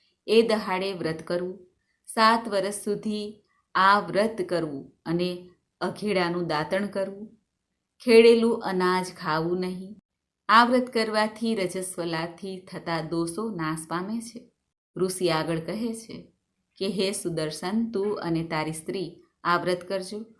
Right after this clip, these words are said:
તેથી તમારા પાપનો પણ નાશ થશે અને માતા પિતાનો ઉદ્ધાર થશે." ત્યારે સુદર્શન પાછો ઘેરે આવ્યો, પોતાની સ્ત્રી સાથે વ્રત કર્યું.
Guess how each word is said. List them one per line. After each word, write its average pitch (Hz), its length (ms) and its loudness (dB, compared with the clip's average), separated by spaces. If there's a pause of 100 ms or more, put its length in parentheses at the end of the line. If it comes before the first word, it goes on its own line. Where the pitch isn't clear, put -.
(240)
તેથી 214 280 4
તમારા 180 460 0
પાપનો 165 480 -4
પણ 180 160 -4
નાશ 175 340 0 (120)
થશે 214 380 -4
અને 165 260 -4
માતા 156 340 -4
પિતાનો 156 480 -6
ઉદ્ધાર 170 520 -6
થશે." 226 360 -14 (920)
ત્યારે 240 240 6
સુદર્શન 208 640 -2
પાછો 165 380 -4
ઘેરે 170 320 -4
આવ્યો, 165 340 -6
પોતાની 156 580 -6
સ્ત્રી 180 360 -6
સાથે 156 520 -10
વ્રત 170 360 -4
કર્યું. 175 340 -10